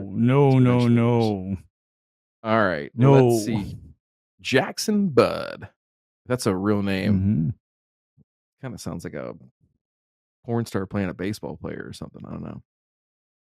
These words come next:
Speaker 2: Sorry, Jackson.
Speaker 1: <laughs> Yikes.
Speaker 2: Hopefully your, hopefully your mom's not listening. Uh, what would be a good pre-emergent for South Texas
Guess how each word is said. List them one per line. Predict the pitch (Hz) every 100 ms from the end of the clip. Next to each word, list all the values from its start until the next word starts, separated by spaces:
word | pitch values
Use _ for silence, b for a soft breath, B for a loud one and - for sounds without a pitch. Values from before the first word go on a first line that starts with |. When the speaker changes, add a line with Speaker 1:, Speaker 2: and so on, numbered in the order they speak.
| _
Speaker 2:
Sorry, | 214 -
Jackson. | 220 -
Speaker 1:
<laughs> | - 294 - -
Yikes. | 135 147 156 185 - -
Speaker 2:
Hopefully | 104
your, | 107 95 92
hopefully | 107 113
your | 95
mom's | 92 92 90
not | 87
listening. | 87 - - - _ _ _ _ _
Uh, | 113 110 110 107 110 110 110 110 110 117 120 113
what | 110 104 123 -
would | 143
be | 123 117 113 117
a | 98
good | 87 120 143
pre-emergent | - 135 104 98 98
for | 90
South | - 92 92
Texas | - 90 - 95 90